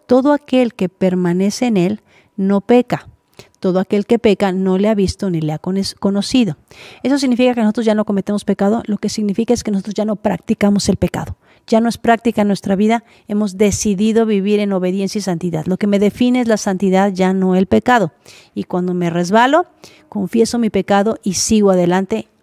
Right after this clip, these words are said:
buscando, anhelando la santidad. Hijitos, nadie os engañe. El que hace justicia es justo como Él es justo. El que practica el pecado es del diablo. Porque el diablo peca desde el principio. Para esto apareció el Hijo de Dios, para deshacer las obras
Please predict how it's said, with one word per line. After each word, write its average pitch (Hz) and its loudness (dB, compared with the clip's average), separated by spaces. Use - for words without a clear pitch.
buscando, 208 0
anhelando 180 0
la 160 -4
santidad. 151 -12
Hijitos, 202 -2
nadie 220 2
os 269 -2
engañe. 254 0
El 196 -6
que - -2
hace 254 2
justicia 233 -4
es 233 -6
justo 233 -2
como 196 -2
Él 202 0
es 208 -4
justo. 262 -4
El 202 -4
que 185 -4
practica 185 -4
el 214 0
pecado 196 -2
es 151 -8
del 226 2
diablo. 254 0
Porque 226 2
el 214 0
diablo 214 4
peca 214 0
desde 202 0
el 196 0
principio. 214 -2
Para 190 0
esto 277 0
apareció 196 0
el 190 -2
Hijo 190 -6
de 196 -2
Dios, 170 -4
para 220 -2
deshacer 202 0
las 180 -2
obras 190 -2